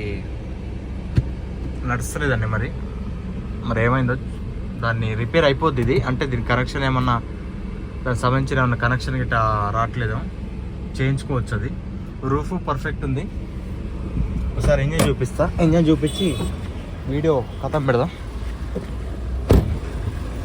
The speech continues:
ఇంజన్ చూడొచ్చు, ఇంజన్ మాత్రం ఎక్సలెంట్ ఉందండి, ఇంజన్ మాత్రం ఎక్సలెంట్ ఉంది. రైట్ సైడ్ apron కంప్లీట్ ఒరిజినల్, ఇంజన్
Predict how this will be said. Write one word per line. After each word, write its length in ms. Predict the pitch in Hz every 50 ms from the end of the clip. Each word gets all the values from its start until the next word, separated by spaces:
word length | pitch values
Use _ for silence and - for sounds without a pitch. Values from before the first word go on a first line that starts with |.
| - - - - - - - - - - - - - - - - - - - - - - - - - - - - - - - - - - - - 147
ఇంజన్ 200 | 170 202 202 196
చూడొచ్చు, 300 | 190 180 175 - - 185 226 285 - - - - - - - - - - - - 151
ఇంజన్ 200 | 165 196 220 214 202
మాత్రం 180 | 202 208 208 196
ఎక్సలెంట్ 300 | - - 208 202 190 196
ఉందండి, 280 | 180 165 151 139 127 123 113 - - - - - - - - - - - - -
ఇంజన్ 200 | 151 180 202 208 196 190
మాత్రం 180 | 190 202 196 185
ఎక్సలెంట్ 300 | 175 - - 190 185 160 175
ఉంది. 140 | 160 160 196 202 160
రైట్ 160 | 160 165 165 -
సైడ్ 120 | 196 185 175
apron 200 | 165 - 185 180 170 - 165
కంప్లీట్ 280 | 156 - - 180 165 170
ఒరిజినల్, 320 | 165 147 147 156 165 185 180 - - - - - - - - - - - - - - - - - - - - - - - - - - - - - - - - - - - - - - - - - - 156
ఇంజన్ 220 | 165 185 214 226